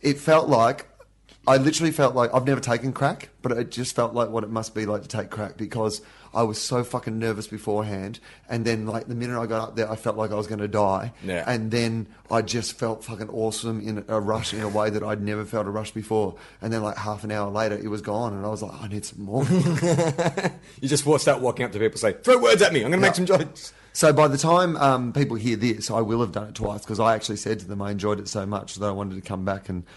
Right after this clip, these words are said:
Speaker 1: and do it a couple of
Speaker 2: Another
Speaker 1: nights
Speaker 2: crack.
Speaker 1: later. So it may
Speaker 2: I think
Speaker 1: have
Speaker 2: you
Speaker 1: been
Speaker 2: have an
Speaker 1: terrible,
Speaker 2: unfair
Speaker 1: but
Speaker 2: advantage, though, uh, 'cause you work really hard. <laughs> That's an unfair advantage.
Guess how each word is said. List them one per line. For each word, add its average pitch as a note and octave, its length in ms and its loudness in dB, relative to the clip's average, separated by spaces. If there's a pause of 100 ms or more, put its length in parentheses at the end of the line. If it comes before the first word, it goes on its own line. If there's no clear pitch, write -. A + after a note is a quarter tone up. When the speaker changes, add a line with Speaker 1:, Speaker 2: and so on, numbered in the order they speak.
(200)
Speaker 1:
and A#2 160 -4
do A2+ 140 -2
it F#2+ 60 -2
a G#2+ 40 -4
couple G2+ 240 -2
of - 60 -
Speaker 2:
Another G2 120 0
Speaker 1:
nights - 120 -4
Speaker 2:
crack. G#2 80 2 (160)
Speaker 1:
later. F#2+ 100 -6
So G2+ 320 0 (320)
it A#2 140 -2
may A#2+ 80 6
Speaker 2:
I A#2+ 60 8
think - 0 -
Speaker 1:
have - 20 8
Speaker 2:
you A#2+ 80 4
Speaker 1:
been C4+ 120 6
Speaker 2:
have A3 100 6
an F3 60 2
Speaker 1:
terrible, C#3+ 200 4
Speaker 2:
unfair C3+ 200 4
Speaker 1:
but A2+ 80 4
Speaker 2:
advantage, G#2 400 -2
though, E2 220 -4
uh, - 560 -14
'cause B2 220 -4
you F#3+ 100 -2
work C3 240 2
really G2+ 180 -4
hard. E2+ 300 -6 (460)
<laughs> - 460 -20
That's - 160 -2
an D#3 60 0
unfair C#3 320 4
advantage. G2+ 420 -2